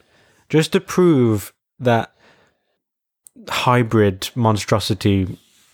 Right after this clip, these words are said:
wasp spider we saw on the stairs was a special case, 'cause usually I don't have a problem with wasps or bees. I had no problem killing this wasp on the window.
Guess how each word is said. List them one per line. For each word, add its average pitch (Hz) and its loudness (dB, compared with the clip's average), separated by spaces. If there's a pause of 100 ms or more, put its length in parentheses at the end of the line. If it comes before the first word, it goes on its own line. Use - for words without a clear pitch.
(420)
wasp 104 -2
spider 101 0
we 98 -2
saw 101 2
on 98 0
the 95 2 (540)
stairs 98 0
was 110 2
a 107 0
special 107 -2
case, 92 -4
'cause 101 -2
usually 127 2
I - -2
don't 113 2
have 104 0
a 107 -2
problem 101 -2
with 92 -4 (200)
wasps 101 -4
or 101 -2
bees. 98 -10 (580)
I 117 0
had 117 0
no 139 2
problem 131 0
killing 120 0
this 110 0
wasp 110 0
on 107 0
the 98 -2
window. 101 -4